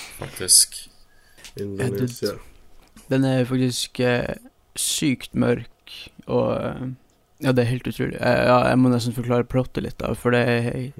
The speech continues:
Speaker 2: Ja.
Speaker 3: det er helt utrolig hvordan de har fått det her til, liksom. Det, ja, i Indonesia da, så er det,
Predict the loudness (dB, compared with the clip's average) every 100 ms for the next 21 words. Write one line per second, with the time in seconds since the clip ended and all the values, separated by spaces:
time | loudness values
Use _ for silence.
0 | -10 -4 -2 -2 -4 -4 2 4 4 2
1 | 2 2 2 0 -4 -6 -4 0 0 0
2 | -2 -4 -4 -2 0 2 0 -4 -8 -8
3 | -8 -10 -20 _ -20 -20 _ -10 -2 2
4 | 4 2 2 0 -2 2 4 4 4 4
5 | 4 2 0 -2 0 -2 -2 0 0 0
6 | -2 -4 -6 -8